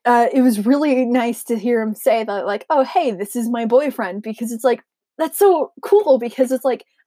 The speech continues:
we all knew it. Um, and here I am getting to actually see him be himself. Um, one of those things I wanna do is I really wanna create a safe space for L G B T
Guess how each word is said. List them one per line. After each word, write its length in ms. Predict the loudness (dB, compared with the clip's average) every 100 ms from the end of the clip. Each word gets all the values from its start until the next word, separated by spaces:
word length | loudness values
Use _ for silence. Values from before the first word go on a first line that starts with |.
| -6
we 240 | -2 0
all 240 | 2 2 4
knew 240 | 2 2
it. 200 | 2 0 -10 _ _ _ _ _
Um, 480 | -4 0 0 -2 -8 -20 _ _ _ _ _ _ _ _ _ _ _
and 100 | -8
here 240 | -6 -8 -6
I 60 |
am 320 | -4 -4 -4
getting 240 | -2 -4 -4
to 80 | -4
actually 420 | -4 -2 -2 -2
see 320 | -4 -4 -2
him 240 | -4 -8 -12 _ _ _
be 120 | -6
himself. 520 | -4 -2 -2 -4 -8 _ _ -20 -20 _ _ _
Um, 460 | -2 0 0 -2 -8 -20 _ _ _ -2
one 260 | 2 2
of 100 | 2
those 140 | -2 -4
things 180 | -6 -4
I 60 | -6
wanna 300 | -4 -4 -6
do 300 | -6 -4 -2
is 440 | -2 -2 -6 -12 -20 _ _ _ _ _ -2
I 60 |
really 320 | 0 0 -2
wanna 240 | -4 -6 -8
create 320 | -2 0 0
a 60 | -4
safe 320 | -6 -4 -4
space 480 | -8 -10 -8 -8 -16 _ _
for 240 | 0 0 0
L 180 | -2 -4
G 140 | -6
B 180 | -10 -12
T 300 | -10 -10